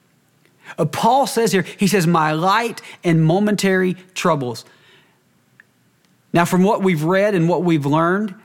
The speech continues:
uh, that's not even close to what they really were.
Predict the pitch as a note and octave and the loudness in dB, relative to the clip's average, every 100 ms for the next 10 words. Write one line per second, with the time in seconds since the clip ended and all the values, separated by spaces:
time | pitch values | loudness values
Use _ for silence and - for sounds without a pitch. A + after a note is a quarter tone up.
0 | _ _ _ _ A#2+ C3+ F#3 - G3+ F3 | _ _ _ _ -10 -4 -2 0 0 2
1 | D3 C3+ - G3+ D#3 C3 - - - _ | 0 -2 -4 -2 -2 -4 -8 -14 -20 _
2 | _ _ _ _ _ _ _ _ _ - | _ _ _ _ _ _ _ _ _ -6
3 | D#3 E3+ C#3+ C#3 D3 C#3+ B2+ D3+ A2+ - | 0 0 2 2 2 0 0 -2 -2 -6